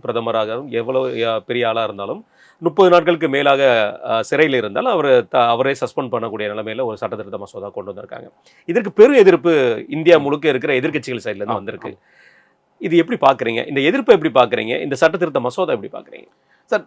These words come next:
Speaker 2: இது வந்து, ஆ, நம்ம லீகல் சிஸ்டம் இல்ல நம்மள்ட்ட இருக்க இன்ஸ்டிடியூஷன்ஸ் வந்து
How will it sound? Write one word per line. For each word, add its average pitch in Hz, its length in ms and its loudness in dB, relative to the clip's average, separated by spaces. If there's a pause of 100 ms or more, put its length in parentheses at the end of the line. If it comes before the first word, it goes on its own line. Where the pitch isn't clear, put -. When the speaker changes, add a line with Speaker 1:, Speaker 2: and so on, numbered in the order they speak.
(160)
Speaker 2:
இது 165 160 -2
வந்து, 196 500 -2 (200)
ஆ, 127 380 -2 (180)
நம்ம 147 200 -6
லீகல் 214 380 4
சிஸ்டம் 185 420 -2 (100)
இல்ல 147 220 -4
நம்மள்ட்ட 139 180 -2
இருக்க 160 360 -2
இன்ஸ்டிடியூஷன்ஸ் 175 340 0
வந்து 139 400 -6